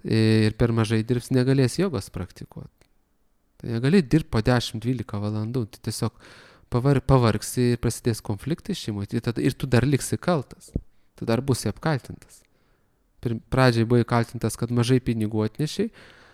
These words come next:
žmogus pradėjo daugiau dirbt, pradėjo chroniškai pavargt, ir bus apkaltintas, kad tu dabar, a, konfliktuoji, čia piktas tapai. Visaip. Tai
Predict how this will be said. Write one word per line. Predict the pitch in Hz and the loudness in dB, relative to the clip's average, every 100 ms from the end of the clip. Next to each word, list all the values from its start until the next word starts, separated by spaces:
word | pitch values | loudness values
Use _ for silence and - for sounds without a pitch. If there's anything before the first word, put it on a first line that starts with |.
| - | -10
žmogus | 131 127 120 - | -2 0 0 0
pradėjo | 123 127 | 0 2
daugiau | 117 123 120 123 | 2 2 4 2
dirbt, | 110 123 143 | 2 0 2
pradėjo | 127 123 123 127 - | 0 0 2 2 2
chroniškai | 135 127 113 - | 0 2 0 -2
pavargt, | 123 123 104 104 151 - - - - _ _ _ _ _ _ _ - | -2 0 0 0 0 -6 -20 -20 -20 _ _ _ _ _ _ _ -6
ir | 135 | -2
bus | 139 123 | 0 0
apkaltintas, | 127 - 120 113 117 113 - | -2 0 0 2 0 0 -2
kad | - - | -8 -6
tu | |
dabar, | - 107 104 | -4 -2 0
a, | 101 101 95 107 104 123 120 | 0 -2 -2 -4 -8 -10 -10
konfliktuoji, | 113 104 110 - 160 185 113 - | -10 -8 -8 -2 0 2 0 -6
čia | 113 113 120 - | -8 -8 -12 0
piktas | 202 - 254 - | 0 0 -2 -2
tapai. | - - 82 - _ _ _ _ _ _ _ _ _ _ _ _ _ _ _ _ _ _ | -4 -6 -8 -10 _ _ _ _ _ _ _ _ _ _ _ _ _ _ _ _ _ _
Visaip. | 135 139 160 - - _ _ _ _ _ _ _ | -2 2 2 2 -6 _ _ _ _ _ _ _
Tai | - | 2